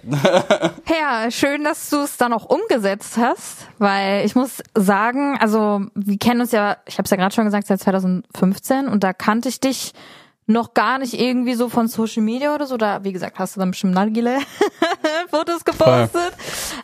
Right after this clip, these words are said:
Speaker 2: Ähm, aber ganz lustig, wie wir uns kennengelernt haben, also vielleicht kann man das auch mal erzählen. Und zwar, äh, können sich die ein oder anderen vielleicht noch daran erinnern, dass ich mir mal die Haare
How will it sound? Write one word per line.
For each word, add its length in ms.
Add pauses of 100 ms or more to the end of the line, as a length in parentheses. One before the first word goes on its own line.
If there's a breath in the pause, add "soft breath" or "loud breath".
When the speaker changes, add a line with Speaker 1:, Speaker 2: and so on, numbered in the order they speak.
(120)
Speaker 2:
Ähm, 480 (220)
aber 180
ganz 240
lustig, 360
wie 140
wir 80
uns 140
kennengelernt 580
haben, 220
also 160
vielleicht 240
kann 100
man 80
das 100
auch 120
mal 160
erzählen. 540 (380 loud breath)
Und 160
zwar, 560
äh, 320
können 220
sich 120
die 120
ein 140
oder 100
anderen 280
vielleicht 360
noch 100
daran 300
erinnern, 340
dass 180
ich 160
mir 200
mal 200
die 140
Haare 680